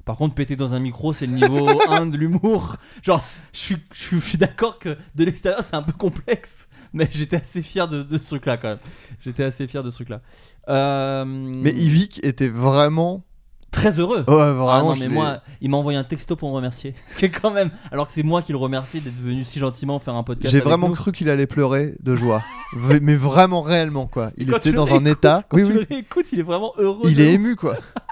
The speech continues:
Speaker 2: Il a vraiment un truc de genre, euh, bah, je comprends en même temps, quoi.
Speaker 1: <laughs>
Speaker 2: Mais moi, j'aimerais qu'on le réinvite et qu'il fasse un vrai paix quand même, un
Speaker 1: Ouais,
Speaker 2: jour.
Speaker 1: mais c'est pas, c'est pas sur commande, hein. C'est difficile sur commande, hein.
Speaker 2: Ah ouais, bah, il l'a fait dans, il l'a fait dans le Floodcast, quoi.
Speaker 1: Il le faisait pas sur commande.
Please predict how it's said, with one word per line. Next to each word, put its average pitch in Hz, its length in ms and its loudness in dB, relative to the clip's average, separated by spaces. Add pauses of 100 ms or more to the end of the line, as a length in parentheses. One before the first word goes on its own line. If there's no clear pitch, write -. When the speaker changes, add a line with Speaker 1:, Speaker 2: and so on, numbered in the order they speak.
Speaker 2:
Il 151 140 0
a 131 80 2
vraiment 165 240 6
un 170 100 4
truc 214 300 -4
de 143 100 4
genre, 156 320 2
euh, 117 180 -4 (960)
bah, 113 160 -4
je 123 100 -10
comprends 196 280 -6
en 170 80 0
même 127 120 -2
temps, 117 140 -2
quoi. 104 220 -8
Speaker 1:
<laughs> - 40 -12 (760)
Speaker 2:
Mais 180 360 4 (220)
moi, 160 180 2
j'aimerais 151 360 0
qu'on 143 180 -8
le 131 60 -4
réinvite 131 340 -4
et 123 80 -4
qu'il - 100 -20
fasse - 200 -6
un 113 40 -6
vrai 110 140 -4
paix 101 140 -8
quand - 100 -12
même, - 180 -10
un 127 80 -2
Speaker 1:
Ouais, 135 140 -2
Speaker 2:
jour. 143 80 -4
Speaker 1:
mais 123 120 -6
c'est 123 120 -10
pas, 180 260 -4
c'est - 120 -8
pas 226 80 -4
sur 170 160 -8
commande, 156 280 -2
hein. 135 60 -4
C'est 131 140 -12
difficile 160 360 -8
sur 135 160 -10
commande, 120 280 -10
hein. 113 80 -16 (240)
Speaker 2:
Ah 98 80 -6
ouais, 104 100 2
bah, 76 100 -6
il 92 140 -4
l'a 101 80 0
fait 131 460 0
dans, 90 340 -8
il - 100 -8
l'a 98 100 -4
fait - 120 -6
dans 117 80 -2
le 110 60 -8
Floodcast, - 400 -8
quoi. 107 160 -12 (160)
Speaker 1:
Il 123 100 -4
le 110 80 -2
faisait 101 140 -4
pas 139 100 -4
sur 120 160 -8
commande. 117 320 -8